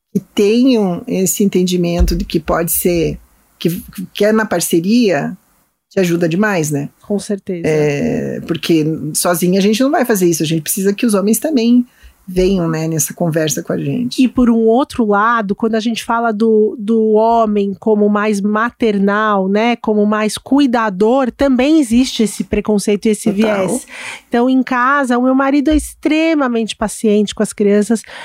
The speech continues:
Speaker 2: é um super cuidador, assim, ele tem isso nato nele. Eu
Speaker 1: Legal.
Speaker 2: amo estar com as crianças e eu cuido, mas eu pra mim é quase como um esforço algumas vezes, e pra ele, sabe, natural.
Speaker 1: Sim,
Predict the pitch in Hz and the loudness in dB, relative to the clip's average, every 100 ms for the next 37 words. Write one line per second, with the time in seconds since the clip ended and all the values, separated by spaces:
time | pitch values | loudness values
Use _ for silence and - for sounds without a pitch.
0 | - 247 294 - - 359 381 427 381 359 | -6 -2 -2 -2 -2 0 2 0 0 0
1 | 320 339 294 262 214 196 - 196 202 220 | 0 0 2 2 0 -2 0 2 2 0
2 | - 233 269 277 - 359 359 311 247 - | 0 2 2 2 2 2 4 2 -2 -2
3 | 214 202 180 175 185 - - - - - | 0 2 0 -4 -8 -12 -18 -16 -18 -2
4 | 247 330 453 _ - 269 311 330 311 269 | 0 2 -2 _ 0 2 2 2 0 -2
5 | 233 240 - 233 226 226 214 226 220 - | -2 -4 -2 0 0 0 2 0 0 2
6 | 277 339 240 214 - - - 254 262 269 | 4 4 4 0 0 -12 -4 0 2 2
7 | 294 - _ 285 277 285 320 330 427 440 | 0 -4 _ -4 0 2 2 2 0 0
8 | 415 311 269 254 233 - 277 247 - 214 | 0 2 2 2 0 0 2 2 0 0
9 | 202 214 196 269 247 208 240 - 349 294 | 0 0 0 2 2 2 0 2 0 2
10 | 302 - 359 311 254 226 226 - 247 277 | 0 0 0 2 2 2 0 0 0 0
11 | 208 190 - 254 | 0 -2 0 0